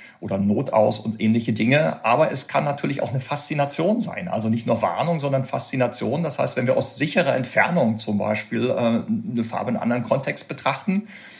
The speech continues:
dann kann natürlich so eine rote Farbe auch für uns mal, äh, sehr erregend wirken. Die kann für uns irgendwie sexy wirken und so weiter, irgendwie einfach auch schön sein und so weiter.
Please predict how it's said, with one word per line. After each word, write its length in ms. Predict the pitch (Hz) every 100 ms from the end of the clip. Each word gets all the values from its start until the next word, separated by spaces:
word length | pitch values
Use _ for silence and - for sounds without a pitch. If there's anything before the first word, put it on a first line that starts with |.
| -
dann 180 | - 131
kann 140 | 131
natürlich 380 | 143 139 131 127
so 80 | 131
eine 220 | 123 127
rote 500 | - 113 110 107 131
Farbe 380 | - 117 127 135
auch 220 | - 127
für 160 | - 131
uns 300 | 120 131 -
mal, 300 | 120 123 123
äh, 300 | - 117 120
sehr 220 | 104 117
erregend 460 | - 107 110 147 139
wirken. 520 | 147 143 160 147 143
Die 80 | 131
kann 200 | - 110
für 160 | 110 110
uns 320 | 110 110 110
irgendwie 340 | - 107 107
sexy 460 | 104 - - - 139
wirken 320 | 120 123 120
und 100 | 117
so 180 | 117 117
weiter, 440 | 98 107 - 120
irgendwie 420 | 104 110 107 110 -
einfach 240 | 98 -
auch 200 | - -
schön 340 | - 117 139
sein 280 | 151 123 127
und 120 | 127
so 160 | - 127
weiter. 260 | 113 -